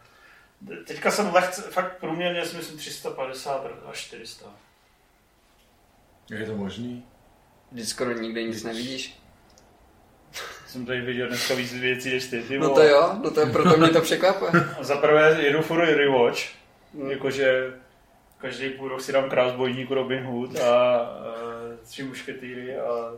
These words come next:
Speaker 1: dalších.
Speaker 3: Kmotra,
Speaker 1: Klidně pošlu
Speaker 3: kmotra
Speaker 1: tabulku.
Speaker 3: deset,
Speaker 1: Já mám
Speaker 3: kmotra
Speaker 1: tabulku,
Speaker 3: desetkrát.
Speaker 1: já mám tabulku za poslední tři roky napsanou a tam loni jsem měl asi čtyři sta deset filmů.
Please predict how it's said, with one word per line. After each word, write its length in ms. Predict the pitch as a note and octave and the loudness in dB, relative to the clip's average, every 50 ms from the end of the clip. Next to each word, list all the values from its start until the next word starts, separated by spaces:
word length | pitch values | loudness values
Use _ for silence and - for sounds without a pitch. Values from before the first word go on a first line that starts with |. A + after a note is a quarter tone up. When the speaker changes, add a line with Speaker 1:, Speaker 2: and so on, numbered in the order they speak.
| - - | -14 -10
Speaker 1:
dalších. 340 | - A#2+ A2+ - - C3+ - - - _ _ _ _ _ | -8 -8 -8 -8 -12 -16 -18 -20 -20 _ _ _ _ _
Speaker 3:
Kmotra, 360 | - B2 C3 B2+ - B2+ B2 A#2+ | -8 -4 -2 -2 2 4 4 4
Speaker 1:
Klidně 140 | D3 D3+ D3 | 4 2 2
pošlu 140 | C#3 D3+ | 2 2
Speaker 3:
kmotra 180 | D3+ D3 - C#3+ | 4 6 8 8
Speaker 1:
tabulku. 200 | C#3+ C#3+ - - G#3 | 8 8 8 6 6
Speaker 3:
deset, 280 | A#3+ A3 F#3+ F3 D#3 | 6 6 6 6 6
Speaker 1:
Já 80 | C#3+ C3+ | 8 8
mám 80 | C#3 D3 | 8 8
Speaker 3:
kmotra 120 | D3 - - | 8 8 8
Speaker 1:
tabulku, 260 | - D#3 D#3 - - | 8 6 4 4 4
Speaker 3:
desetkrát. 400 | - A#2 - B2+ A#2+ A#2+ A2+ - | 2 2 2 2 2 2 2 2
Speaker 1:
já 60 | C3 | 2
mám 160 | C3+ C#3 C#3+ | 2 2 4
tabulku 400 | C#3+ C#3+ C3+ C3+ C#3 C#3+ C#3 D3 | 6 6 6 6 4 0 0 0
za 100 | C3+ C#3+ | 0 0
poslední 640 | - - C#3+ A#2 - C#3 C#3 C3+ C3+ C3+ C3+ C#3 C3+ | 0 0 -2 -2 -2 -2 0 0 0 -2 -2 -4 -4
tři 220 | - - D3 C#3 | -8 -4 -2 0
roky 380 | C#3 B2+ - C3+ C#3 C#3 C3+ C3+ G#2 - | 0 0 0 0 -2 -2 -2 -2 -6 -6
napsanou 540 | C3 B2+ B2 B2 - - C3+ C3 C3 C3 C#3+ | -2 -2 -2 0 2 2 2 2 2 2 0
a 60 | C#3 | 2
tam 260 | C3+ C3+ C3 C3+ C3 - - - - - - | 0 0 0 -2 -6 -8 -12 -20 -18 -8 -2
loni 220 | C3 C3 C3+ C3 | -2 0 0 0
jsem 140 | - - C3+ | -2 -2 0
měl 80 | C3+ | 0
asi 180 | C3 C3 - C3+ | 0 0 0 -4
čtyři 240 | - - C#3 C3 B2+ | -4 -4 -4 -4 -4
sta 140 | - - C3 | 0 0 0
deset 280 | B2+ - - C#3 - | 0 -2 -4 -8 -6
filmů. 400 | - C3 C3+ D#3+ E3+ D3 A#2+ A2 | -4 -6 -4 -4 -6 -8 -10 -12